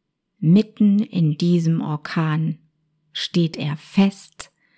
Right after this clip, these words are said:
und erinnert sich an die schönen Dinge.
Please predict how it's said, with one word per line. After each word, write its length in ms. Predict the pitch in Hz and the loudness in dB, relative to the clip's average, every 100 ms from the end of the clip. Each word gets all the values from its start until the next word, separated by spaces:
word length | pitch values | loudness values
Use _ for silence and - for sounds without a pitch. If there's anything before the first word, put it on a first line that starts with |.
| _ _ _ _ _ _ _ _ _ _ _ | _ _ _ _ _ _ _ _ _ _ _
und 160 | 247 254 | 2 4
erinnert 560 | 196 - 185 202 196 | 2 2 4 4 2
sich 380 | - 185 - - | -2 -4 -4 -2
an 120 | 185 | 0
die 140 | 175 180 | 0 -2
schönen 560 | - - 160 151 156 | -4 -2 0 0 -2
Dinge. 400 | 156 156 156 160 | -4 -4 -2 -4